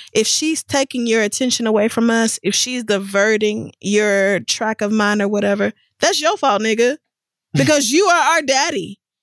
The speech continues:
Speaker 1: That bitch don't know us. You are our father. So why
Speaker 2: Yeah.
Speaker 1: can some other woman come in and have any control over the way you talk to us or treat us?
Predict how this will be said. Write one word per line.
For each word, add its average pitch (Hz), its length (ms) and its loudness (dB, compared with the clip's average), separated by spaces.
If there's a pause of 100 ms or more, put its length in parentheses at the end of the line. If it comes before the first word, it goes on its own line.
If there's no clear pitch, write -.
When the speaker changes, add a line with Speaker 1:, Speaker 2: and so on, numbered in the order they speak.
Speaker 1:
That 320 160 2
bitch 466 160 -2
don't 349 220 -2
know 302 200 2
us. 302 320 -2
You 359 420 2 (100)
are 339 200 2
our 339 180 2
father. 294 640 -2 (600)
So 294 220 2
why 311 220 2
Speaker 2:
Yeah. 403 40 0
Speaker 1:
can 330 220 0
some 320 260 -2
other 294 240 2
woman 277 300 0
come 277 260 0
in 277 180 2
and 262 140 0
have 262 220 -2
any 294 240 2
control 262 500 2
over 254 200 2
the 240 100 2
way 254 180 0
you 254 220 -2
talk 247 320 -4
to 247 120 -2
us 233 140 -2
or 233 100 0
treat 294 280 -2 (160)
us? - 460 -2